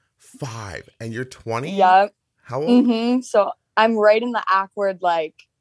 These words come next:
Speaker 2: I can hang out with my older siblings, but I can hang out with my little siblings, and it's great.
Speaker 1: Oh my gosh. Well, how, how young is the youngest?
Speaker 2: The youngest is, she just turned eleven.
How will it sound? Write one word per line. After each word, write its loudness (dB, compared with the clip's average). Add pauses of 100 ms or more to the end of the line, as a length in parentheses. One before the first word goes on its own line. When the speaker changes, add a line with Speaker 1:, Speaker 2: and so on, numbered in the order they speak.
(680)
Speaker 2:
I 0
can -6
hang -4
out 2
with -4
my 0
older 2
siblings, -4
but 2
I 4
can -8
hang -2
out 6
with 4
my 2
little 4
siblings, -4
and -4
it's -12
great. 0 (160)
Speaker 1:
Oh -10
my -6
gosh. -4
Well, -8
how, -4 (120)
how -4
young -8
is -10
the -12
youngest? -10 (840)
Speaker 2:
The 2
youngest 2
is, -2
she -2
just 2
turned 2
eleven. -2